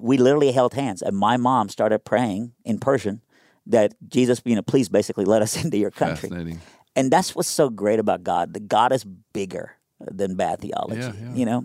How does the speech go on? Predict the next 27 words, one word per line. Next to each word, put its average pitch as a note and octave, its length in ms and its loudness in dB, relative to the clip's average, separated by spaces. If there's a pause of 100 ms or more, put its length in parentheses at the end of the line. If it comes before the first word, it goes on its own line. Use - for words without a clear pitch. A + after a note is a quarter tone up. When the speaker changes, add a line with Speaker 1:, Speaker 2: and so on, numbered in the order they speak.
(160)
Speaker 2:
yeah. B2 200 -8 (140)
Speaker 1:
And A#2+ 440 4 (240)
a A#2+ 100 6
week A2+ 600 0
and C#3+ 120 2
a B2 100 2
half A#2 380 -4
later, G#2+ 520 -4
after G#2 340 0
we G2+ 140 -2
mentioned G2 480 -4
Christ - 360 -10
in - 80 -10
a - 60 -12
prayer, - 360 -16 (640)
the G2+ 100 0
doors G2 440 2
just - 260 -12
miraculously F2 760 -4
opened - 260 -12
up. - 160 -14 (680)
And F#2+ 360 -2
we F#2+ 140 4
were G2+ 120 4
heading G2 320 2
to A#2 100 0
America. C3 440 -4